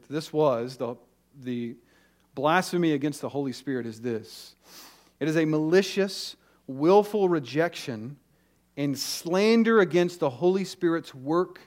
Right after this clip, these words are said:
attesting to Jesus Christ and attributing his work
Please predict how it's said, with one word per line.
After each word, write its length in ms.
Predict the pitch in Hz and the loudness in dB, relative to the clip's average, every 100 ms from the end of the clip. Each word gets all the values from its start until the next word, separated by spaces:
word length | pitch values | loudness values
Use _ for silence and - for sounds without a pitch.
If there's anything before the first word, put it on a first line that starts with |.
| _ _ _ _ _ _ | _ _ _ _ _ _
attesting 680 | - - - 196 - 185 175 | -14 -12 -6 -4 -4 -4 -4
to 80 | 170 | -4
Jesus 380 | 131 151 135 - | -8 -8 -10 -10
Christ 640 | - 156 160 170 - - _ _ _ _ - | -4 -2 -2 -4 -12 -20 _ _ _ _ -8
and 140 | 143 | -6
attributing 720 | 135 - - 214 226 220 208 165 | -4 -6 0 2 2 0 0 -2
his 380 | - 226 220 | 0 0 0
work 520 | 156 190 185 143 - | 2 6 6 4 -4